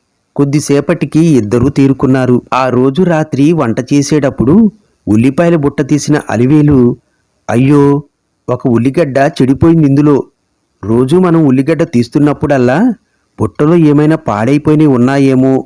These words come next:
అని గమనిస్తూ ఉండాలి రమ్య," అంటూ ఆ పాడైపోయిన ఉల్లిగడ్డను డస్ట్‌బిన్‌లో వేసింది. అక్కడే చపాతీలు కాలుస్తున్న రమ్య,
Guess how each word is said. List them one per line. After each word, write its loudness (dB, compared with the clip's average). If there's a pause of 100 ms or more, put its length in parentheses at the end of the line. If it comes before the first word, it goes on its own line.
అని 0
గమనిస్తూ 0
ఉండాలి 0
రమ్య," 0 (640)
అంటూ 0 (600)
ఆ -2
పాడైపోయిన 0
ఉల్లిగడ్డను 0 (360)
డస్ట్‌బిన్‌లో 0
వేసింది. 0 (160)
అక్కడే -2
చపాతీలు -2
కాలుస్తున్న 0
రమ్య, 0